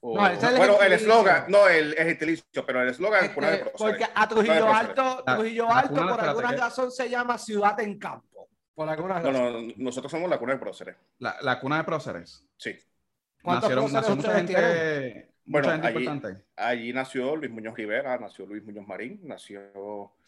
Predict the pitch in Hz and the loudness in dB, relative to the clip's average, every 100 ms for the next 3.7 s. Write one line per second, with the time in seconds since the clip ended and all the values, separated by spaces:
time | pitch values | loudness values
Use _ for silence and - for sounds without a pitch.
0 | _ - 101 - 104 107 113 113 110 - | _ -12 -12 -8 -6 -4 -4 -4 -2 -4
1 | 107 107 113 110 110 113 107 156 196 139 | -4 -6 -6 -6 -8 -8 -4 -4 -2 -2
2 | 151 - _ _ - 101 101 - 104 101 | -4 -10 _ _ -14 -12 -14 -10 -10 -6
3 | 107 104 107 151 147 127 | -6 -4 -4 0 0 0